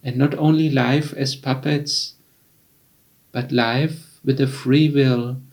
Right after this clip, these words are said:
We can decide what we do. What do we do with that authority? Do we use it for good?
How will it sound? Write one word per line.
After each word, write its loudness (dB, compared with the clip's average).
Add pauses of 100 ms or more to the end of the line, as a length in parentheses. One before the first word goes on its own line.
(260)
We 0
can 2
decide 0
what 0
we -2
do. 0 (880)
What -6
do 2
we 4
do 2
with 2
that 2
authority? 0 (1040)
Do -4
we 0
use 2
it 0
for 0
good? 0